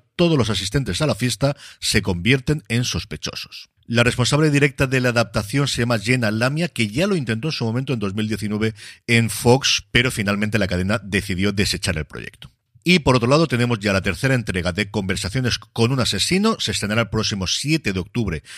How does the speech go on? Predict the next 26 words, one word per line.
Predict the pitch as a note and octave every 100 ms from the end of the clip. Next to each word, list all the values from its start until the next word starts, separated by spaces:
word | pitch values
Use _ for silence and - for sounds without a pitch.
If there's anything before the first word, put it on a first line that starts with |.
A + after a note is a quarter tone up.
| - _
en | C3+ C#3+
la | G#2+
plataforma | G#2 C#3+ A#2+ - C#3+ D3+ E3 F3+
y | B2+ B2
está | - F3
centrada | C3+ A#2+ C#3 C#3+ D#3 - - -
en | C3+ C3+ G2
Jeffrey | A#2 A2+ A#2 F#2+
Dahmer. | D#2+ C#2+ - _ _
La | A2 B2 C3
docuserie | A#2+ A#2+ D3+ D3
de | C#3
tres | A2 C3+ C3+
episodios | B2+ A#2 - A#2 G#2+ G2+
promete | - A2 B2 C3+
tener | C3+ B2 A2+
entrevistas | G2 G#2 C3+ B2+ - D#2+ -
nunca | F#2+ C3 C#3+
antes | G#2+ F2+ -
escuchadas | G2 F#2 G#2 F#2 -
entre | F#2 F#2+
Dahmer | A2 A2 E2+ - - -
y | D3+ D3+
su | - D#3
defensa | A#2+ F#2 B2 C3 - E2+
legal, | E2+ A2+ D#3